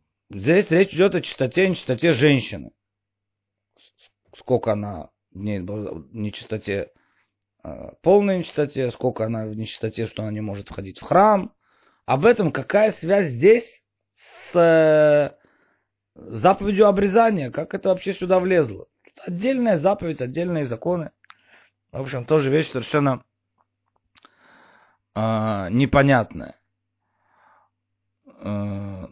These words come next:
ну, э, в общем, целое, целый ряд вопросов. Да, еще вопрос. Как сказано, что она должна провести по исполнении же дней очищения ее за сына или за дочь, пусть принесет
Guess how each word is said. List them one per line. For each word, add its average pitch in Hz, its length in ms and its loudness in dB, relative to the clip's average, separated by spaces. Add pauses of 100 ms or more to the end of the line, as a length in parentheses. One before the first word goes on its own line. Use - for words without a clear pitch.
ну, 165 520 2
э, 107 760 -4 (1120)
в 110 80 -2
общем, 143 520 0 (1600)
целое, 143 840 6
целый 180 300 6
ряд 156 180 6
вопросов. 170 360 2
Да, 156 140 8
еще 139 320 2
вопрос. 165 560 2 (760)
Как 165 260 2
сказано, 160 420 2
что 139 200 0
она 151 160 4
должна 135 320 2
провести 110 300 -4
по 135 160 -4
исполнении 143 800 0
же 107 180 -4
дней 147 720 2 (840)
очищения 110 760 -4
ее 202 220 4
за 147 160 -2
сына 143 280 -2
или 117 80 -4
за 107 160 -6
дочь, 165 300 0
пусть 190 220 -4
принесет 147 480 -2